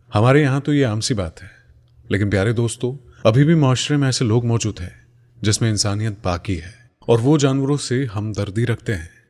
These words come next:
मालिकान अपने पालतू जानवरों को निहायत मोहब्बत और नफासत से पालते हैं, सारा साल मेहनत करते रहते हैं, उनके खाने पीने, आराम और आशाइश का भी बहुत ज्यादा ख्याल करते हैं। और बिल्कुल इसी तरह कुछ को परिंदे पालने का बेहद शौक होता है।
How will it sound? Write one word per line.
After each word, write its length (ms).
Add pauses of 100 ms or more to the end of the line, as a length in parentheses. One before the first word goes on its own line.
(280)
मालिकान 420
अपने 200
पालतू 320
जानवरों 400
को 180 (340)
निहायत 420
मोहब्बत 540 (240)
और 120
नफासत 440
से 160
पालते 340
हैं, 160 (420)
सारा 300
साल 240
मेहनत 340
करते 260
रहते 260
हैं, 160 (160)
उनके 200
खाने 460
पीने, 380
आराम 400 (380)
और 220
आशाइश 440
का 160
भी 220
बहुत 280
ज्यादा 400
ख्याल 280
करते 280
हैं। 160 (220)
और 80
बिल्कुल 280
इसी 200
तरह 240 (220)
कुछ 200
को 220
परिंदे 460
पालने 320
का 140
बेहद 280
शौक 340
होता 300
है। 120